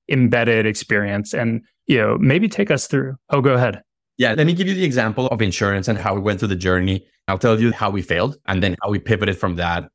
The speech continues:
Speaker 2: where it actually started working. So once we had the proof points with lead gen where we realized, oh, wow, like, there is appetite for this.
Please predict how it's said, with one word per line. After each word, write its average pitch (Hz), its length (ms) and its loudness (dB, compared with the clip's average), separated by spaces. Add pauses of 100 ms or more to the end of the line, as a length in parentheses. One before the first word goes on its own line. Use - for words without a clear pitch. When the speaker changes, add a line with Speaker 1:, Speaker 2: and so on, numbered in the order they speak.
Speaker 2:
where 90 240 -2
it 87 80 0
actually 87 280 -6
started 80 280 -8
working. - 400 -14 (380)
So 113 400 2 (100)
once 147 260 0
we 151 120 2
had 143 120 2
the 135 60 -2
proof 131 300 0
points 120 240 -2
with 92 200 -6
lead 95 200 -6
gen 104 140 0
where 101 120 0
we 92 100 0
realized, 101 540 0 (220)
oh, 104 80 2
wow, 85 220 2
like, 82 200 -4
there 101 160 -2
is 127 120 0
appetite 85 400 -4
for 85 120 -6
this. - 260 -8